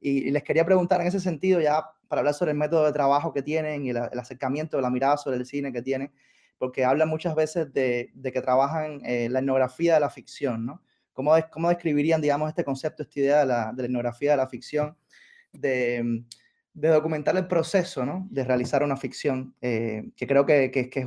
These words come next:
algo muy notable, ¿no? en la, eh, en la atmósfera, en la textura de, de,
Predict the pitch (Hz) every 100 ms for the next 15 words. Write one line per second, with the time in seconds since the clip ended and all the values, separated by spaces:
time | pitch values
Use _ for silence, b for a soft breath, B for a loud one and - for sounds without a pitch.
0 | 143 135 147 143 143 143 143 135 135 127
1 | 135 143 123 120 117 - 117 113 113 -
2 | b b b 117 120 127 139 147 151 131
3 | 123 120 - - 139 135 120 117 113 117
4 | 127 117 113 104